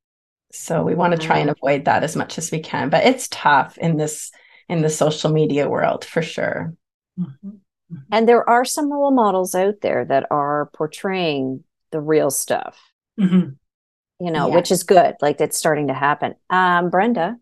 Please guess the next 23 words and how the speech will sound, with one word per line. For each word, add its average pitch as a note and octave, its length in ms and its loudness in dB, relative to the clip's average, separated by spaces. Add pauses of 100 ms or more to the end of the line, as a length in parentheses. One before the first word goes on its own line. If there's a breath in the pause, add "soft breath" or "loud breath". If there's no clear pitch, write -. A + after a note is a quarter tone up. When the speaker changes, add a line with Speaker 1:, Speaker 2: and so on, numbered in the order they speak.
(400)
Speaker 2:
our A3+ 100 -2
time F#3 320 -6
is A#3 180 -2
up. D#3 200 -4 (1200)
Do C4 60 -8
you D4 80 -2
believe E4+ 140 2
Speaker 3:
Yeah. - 300 2
Speaker 2:
that? A3 260 -4 (1400)
Speaker 1:
It A3+ 140 -6
go-, G#3+ 240 2
well, G3+ 260 4
time G#3+ 260 0
flies C4+ 300 2
when B3+ 100 -2
you're B3+ 80 2
having B3+ 240 2
fun. A3 440 0 (220)
Speaker 3:
Right? G3+ 340 0
<laughs> - 340 0
There A3+ 260 6
you - 120 0
go. A#3 280 2